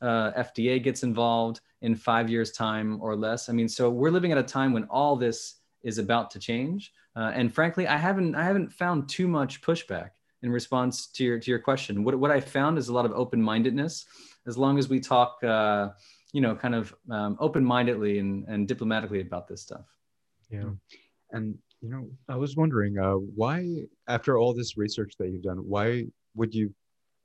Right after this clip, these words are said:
Speaker 3: I mean, or let me put this this way. You describe yourself as a psychedelic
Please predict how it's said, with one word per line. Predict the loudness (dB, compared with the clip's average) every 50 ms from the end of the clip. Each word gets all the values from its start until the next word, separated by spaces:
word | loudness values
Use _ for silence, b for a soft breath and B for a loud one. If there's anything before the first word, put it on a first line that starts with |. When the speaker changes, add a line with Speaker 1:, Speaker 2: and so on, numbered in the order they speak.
| _ _ _ _ _ -14 -6 0
Speaker 3:
I | 2
mean, | 2 2 2 0
or | -2 -4 -4 -4
let | -4 -6 -6
me | -6 -8
put | -10 -10
this | -12 -12 -14 -14 -16 -18 -18 -18 -14 -10
this | -8 -8 -8 -6
way. | -6 -6 -6 -6 -8 b b b b -6
You | -2 -2 -2
describe | -2 0 2 2 4 4
yourself | 2 2 2 2 2 2
as | 2 0 0 0
a | -2 0 -2
psychedelic | -2 -2 0 0 0 0 0 0 0 0 2 2 0